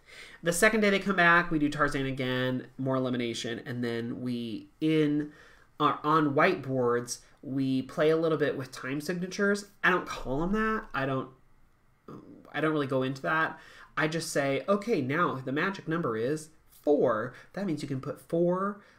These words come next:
uh, quarter notes in, four tas, and let's, you know, like, add it in." We do that, we add a bar line, and then I say, "Ooh, the magic number changed, now it's three. What are you gonna do? You have to change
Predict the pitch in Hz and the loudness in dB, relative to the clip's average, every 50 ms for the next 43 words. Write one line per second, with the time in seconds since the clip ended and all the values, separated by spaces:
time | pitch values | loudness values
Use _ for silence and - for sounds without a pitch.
0 | _ _ - 147 143 139 139 139 - - 226 214 202 165 147 123 117 117 - - | _ _ -4 -2 -2 -2 -2 -4 -2 0 0 0 2 0 0 -2 -2 -4 -8 -12
1 | - 101 87 82 80 - - - - - - 175 190 196 196 - - 185 170 120 | -12 -10 -10 -10 -12 -14 -14 -16 -12 -6 -4 -2 -2 -2 -4 -6 -6 -6 -6 -4
2 | 98 90 98 - - - 139 135 139 151 151 151 - 165 160 143 123 117 123 123 | -4 -6 -8 -10 -10 -8 -6 -4 -2 -4 -4 -4 -6 -4 -2 -2 -2 -2 -4 -6
3 | 117 - - 117 117 120 123 151 196 196 147 123 123 135 139 131 147 147 151 151 | -6 -8 -10 -8 -6 -6 -6 -4 -4 -2 -2 -2 -2 -2 -2 0 2 4 4 4
4 | 151 151 147 147 - - 127 117 110 107 113 - 147 147 151 156 156 156 147 143 | 4 4 4 2 0 -2 -6 -8 -8 -8 -6 -4 0 2 4 4 4 2 0 -2
5 | 143 139 139 139 139 135 135 - - - - - - 131 135 131 127 127 127 127 | -2 -2 -2 -4 -4 -6 -8 -12 -20 -20 -16 -10 -6 -4 -2 0 0 0 0 -2
6 | 131 - - 160 196 - 233 240 214 202 170 156 147 147 165 165 175 180 175 180 | -2 -4 -4 -4 0 2 4 4 4 4 4 2 2 0 -2 -2 -2 0 2 0
7 | 175 175 208 208 202 185 156 151 139 139 139 - - - - 165 170 160 143 127 | 0 0 0 0 0 0 -2 -2 -2 -2 -2 -4 -8 -10 -8 -4 -2 -2 -2 -2
8 | - - 120 120 127 123 131 127 127 120 135 131 117 120 120 120 120 - 131 131 | -4 -6 -6 -4 -4 -2 -2 -2 -2 -2 -2 -2 -2 -2 -4 -6 -8 -10 -10 -10
9 | - - 147 139 139 135 131 | -8 -6 -4 -2 -2 -4 -4